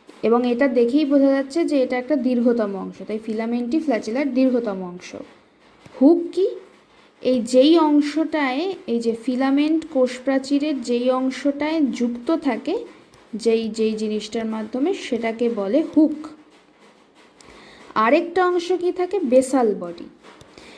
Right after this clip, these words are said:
বেসাল বডি হচ্ছে এই যে ফ্ল্যাজেলাটা থাকে, হুকটা যেখানে থাকে, সেই জায়গাটায় এখানে এরকম একটা ডিস্কের মতো একটা জিনিস থাকে। এই ডিস্কটা কি করে?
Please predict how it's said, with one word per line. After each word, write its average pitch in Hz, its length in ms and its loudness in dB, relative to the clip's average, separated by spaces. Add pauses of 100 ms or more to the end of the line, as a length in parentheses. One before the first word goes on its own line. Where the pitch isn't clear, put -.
(200)
বেসাল 233 440 2
বডি 311 340 2
হচ্ছে 240 380 -2
এই 247 140 -2
যে 277 140 2
ফ্ল্যাজেলাটা 247 680 -2
থাকে, 247 380 -4
হুকটা 240 520 -2
যেখানে 233 500 -2
থাকে, 202 440 -4 (520)
সেই 302 400 2
জায়গাটায় 220 720 -2 (640)
এখানে 269 440 2
এরকম 294 220 2
একটা 311 180 -2
ডিস্কের 285 800 2
মতো 302 320 0
একটা 285 280 0
জিনিস 214 500 -6
থাকে। - 280 -18 (760)
এই 262 160 4
ডিস্কটা 285 920 2
কি 320 160 0
করে? 339 420 0